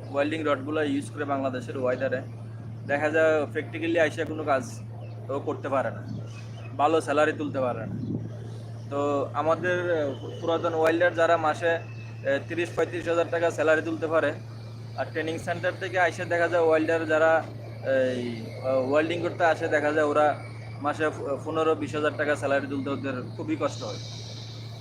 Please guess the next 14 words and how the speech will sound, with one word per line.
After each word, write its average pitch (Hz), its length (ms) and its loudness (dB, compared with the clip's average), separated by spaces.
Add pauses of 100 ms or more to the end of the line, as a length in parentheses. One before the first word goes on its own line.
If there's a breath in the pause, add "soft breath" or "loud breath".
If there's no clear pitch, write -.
(160)
তো 156 120 4
ওই 165 80 4
বিষয় 165 320 2
নিয়ে 190 280 4
একটু 196 120 -4 (100)
আলোচনা 185 300 2
করবো। 170 260 0
সবাই 165 380 4
যে 147 260 2
লাইভটা 143 300 4
একটু 160 180 -4
শেয়ার 165 220 0
করে 160 200 0
দিয়েন, 165 220 -2